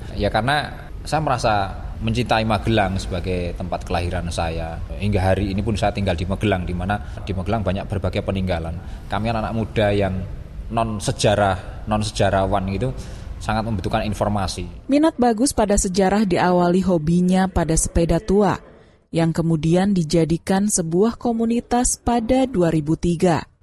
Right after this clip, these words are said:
Speaker 1: Sepeda tua yang kita kenal sekarang ini kan munculnya juga di zaman Belanda. Kota Magelang banyak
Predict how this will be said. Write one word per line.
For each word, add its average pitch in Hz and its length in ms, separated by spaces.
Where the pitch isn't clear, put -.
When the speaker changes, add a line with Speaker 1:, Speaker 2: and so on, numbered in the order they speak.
Speaker 1:
Sepeda 117 400
tua 110 400
yang 101 160
kita 101 160
kenal 101 480
sekarang 98 320
ini 104 160
kan 143 160
munculnya 120 800
juga 110 160
di - 80
zaman 113 240
Belanda. 92 720
Kota 113 160
Magelang 139 400
banyak 107 160